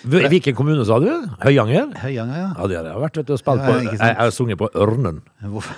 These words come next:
Speaker 2: <laughs> hvorfor er jeg ikke overrasket? Det er bare ett problem. For,
Speaker 1: Jaha.
Speaker 2: for hurtigbåtreisende.
Speaker 1: Snøggreise, altså?
Speaker 2: Yes, så gjelder denne ordningen bare for de som reiser med bil.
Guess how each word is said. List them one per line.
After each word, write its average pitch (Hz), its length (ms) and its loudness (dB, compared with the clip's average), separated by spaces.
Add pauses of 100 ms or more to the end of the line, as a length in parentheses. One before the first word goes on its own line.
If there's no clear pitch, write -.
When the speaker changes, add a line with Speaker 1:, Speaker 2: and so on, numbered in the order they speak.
(300)
Speaker 2:
<laughs> - 320 -20
hvorfor 120 300 -6
er 131 100 -2
jeg 123 100 -2
ikke 113 220 -6
overrasket? 107 340 -8
Det - 440 -12
er 131 60 -2
bare 156 200 2
ett - 200 -2
problem. 160 500 2 (760)
For, - 100 0
Speaker 1:
Jaha. 175 380 6
Speaker 2:
for 160 240 -2 (120)
hurtigbåtreisende. 147 1600 -2 (100)
Speaker 1:
Snøggreise, 110 680 0
altså? 123 340 0
Speaker 2:
Yes, 139 300 -2 (180)
så 156 300 -2
gjelder 135 320 -2
denne 135 140 -2
ordningen 131 360 -2
bare 110 220 -2
for - 100 -8
de 113 100 -4
som 107 120 -4
reiser 110 220 -4
med 120 100 -2
bil. 139 300 -8